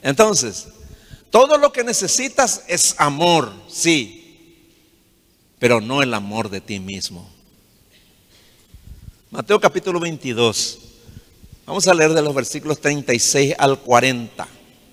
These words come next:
Mateo veintidós, versículos treinta y seis al cuarenta.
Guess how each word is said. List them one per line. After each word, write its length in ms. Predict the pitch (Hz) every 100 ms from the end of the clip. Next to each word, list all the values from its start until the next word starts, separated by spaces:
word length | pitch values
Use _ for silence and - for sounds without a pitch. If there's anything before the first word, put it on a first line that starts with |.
| _ _ _ _ -
Mateo 240 | 143 220
veintidós, 420 | 220 170 160 165
versículos 600 | 147 - 165 156 147 - - _ _ _ _ _ _
treinta 340 | 135 147 139 131
y 40 |
seis 240 | - 139
al 120 | 143 143
cuarenta. 480 | 147 156 151 123